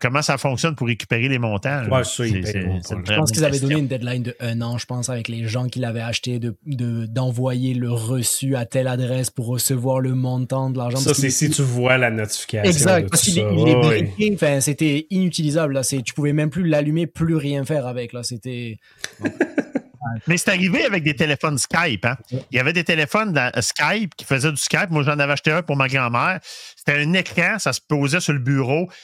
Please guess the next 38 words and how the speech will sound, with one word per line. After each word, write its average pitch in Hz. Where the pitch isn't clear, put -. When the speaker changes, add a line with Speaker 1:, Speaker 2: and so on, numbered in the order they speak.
Speaker 1:
Puis 123
pour 156
les 151
personnes 165
âgées, 156
c'était 131
vraiment 143
sa 147
coche. -
Mais 127
à -
un 147
moment 160
donné, 185
ils 202
ont 151
changé 190
de 220
version 175
de 156
Skype, 147
puis 127
ils 127
nous 123
ont 135
annoncé 131
que 143
dans 127
trente 143
jours, 156
toutes 175
vos 147
vidéos 135
phones 143
vont 117
cesser 120
de 117
fonctionner. 104